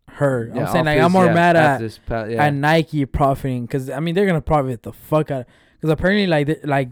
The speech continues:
Speaker 1: all the Kobe Bryant ones have always been, like, good, uh,
Speaker 2: Oh, yeah.
Speaker 1: good basketball shoes to play with.
Speaker 2: Yeah, everyone wants 'em. Everyone that's, like, die hard,
Speaker 1: So,
Speaker 2: uh,
Speaker 1: like, I'm,
Speaker 2: Nike
Speaker 1: I'm
Speaker 2: fan.
Speaker 1: not, I'm not more, like, I'm kinda, like, disappointed of her, like,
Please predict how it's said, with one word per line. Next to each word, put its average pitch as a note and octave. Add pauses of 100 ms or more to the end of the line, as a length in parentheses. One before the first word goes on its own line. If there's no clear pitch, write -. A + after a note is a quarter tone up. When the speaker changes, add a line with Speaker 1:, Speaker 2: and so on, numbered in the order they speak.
Speaker 1:
all D#3+
the D#3
Kobe F#3+
Bryant G3+
ones G#3+
have D#3
always C#3+
been, D3
like, B2+
good, C#3
uh, B2+ (100)
Speaker 2:
Oh, A#2+
yeah. A2+
Speaker 1:
good D3
basketball C#3+
shoes C#3
to -
play C3+
with. A#2+
Speaker 2:
Yeah, A2
everyone C3+
wants B2+
'em. E3+
Everyone A#2+
that's, G2+
like, F#2 (720)
die A2
hard, G#2+
Speaker 1:
So, G#2
Speaker 2:
uh, -
Speaker 1:
like, D#3
I'm, F3+
Speaker 2:
Nike G3
Speaker 1:
I'm F3
Speaker 2:
fan. G3
Speaker 1:
not, G#3
I'm E3+
not G3
more, F#3 (200)
like, D3+
I'm E3
kinda, G3+ (160)
like, C#3 (220)
disappointed E3
of D3
her, D#3
like, C3+